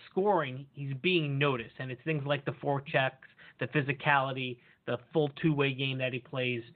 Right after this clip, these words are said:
the tenacity in which he plays, the determination, uh, that he's become a very reliable player for the Islanders and, and certainly a, a keystone, um, as this team continues to build, um, build toward, towards their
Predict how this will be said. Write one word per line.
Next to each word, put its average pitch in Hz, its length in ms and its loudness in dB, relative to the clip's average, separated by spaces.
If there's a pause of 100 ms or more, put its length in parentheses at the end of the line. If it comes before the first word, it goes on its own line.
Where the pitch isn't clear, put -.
(220)
the 123 80 -6
tenacity 135 640 2
in 127 80 -4
which 127 160 -6
he 127 80 -6
plays, 120 400 -4 (460)
the 117 120 -2
determination, 127 800 2 (280)
uh, 113 120 0
that 123 100 4
he's 123 120 2
become 127 180 -2
a 120 60 2
very 131 340 2
reliable 123 540 0
player 123 400 -2 (800)
for 143 100 -4
the 131 100 2
Islanders 131 400 0
and, 123 200 -6
and 127 180 -4
certainly 139 320 -2
a, 120 160 0
a 123 80 -2 (240)
keystone, 139 580 0 (300)
um, 117 240 -4
as 120 160 -4
this 127 160 -8
team 127 140 -4
continues 123 400 0
to 120 80 -8
build, 120 340 -2 (340)
um, 110 260 0
build 127 320 2
toward, 131 340 2
towards 123 260 2
their 120 160 2